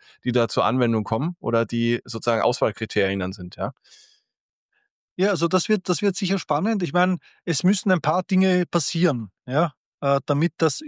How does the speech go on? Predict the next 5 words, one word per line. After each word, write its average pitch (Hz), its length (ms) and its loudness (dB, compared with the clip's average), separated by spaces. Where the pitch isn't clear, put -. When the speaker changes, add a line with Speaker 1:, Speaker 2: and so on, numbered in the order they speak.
Speaker 2:
damit 160 300 -2
dieser 151 340 2
Second 151 400 -4
Life-Markt, 143 800 0
äh, 147 40 -2